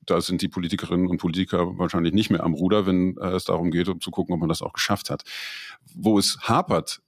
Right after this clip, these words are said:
sind die kurzfristigen Maßnahmen bis zwanzig dreißig. Also bis zwanzig dreißig, das ist in den nächsten, ja, äh, sieben Jahren oder, ähm, ungefähr. Da müssen wir halt, äh,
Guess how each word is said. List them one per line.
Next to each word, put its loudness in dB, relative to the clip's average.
sind 2
die 0
kurzfristigen 0
Maßnahmen -4
bis 2
zwanzig 0
dreißig. -2
Also 0
bis -8
zwanzig -4
dreißig, 2
das -4
ist -4
in 0
den 0
nächsten, -2
ja, 0
äh, 0
sieben 0
Jahren 4
oder, 0
ähm, -4
ungefähr. 2
Da 4
müssen 6
wir 4
halt, 0
äh, 2